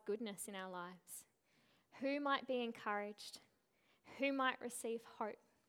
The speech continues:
Who might receive Jesus? That really excites me.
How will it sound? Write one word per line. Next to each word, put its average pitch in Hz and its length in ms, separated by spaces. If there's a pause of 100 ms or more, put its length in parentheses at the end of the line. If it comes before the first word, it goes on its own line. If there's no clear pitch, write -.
(760)
Who 311 200
might 262 260
receive 220 480 (840)
Jesus? - 600 (1800)
That 285 140
really 285 340
excites - 580
me. 180 280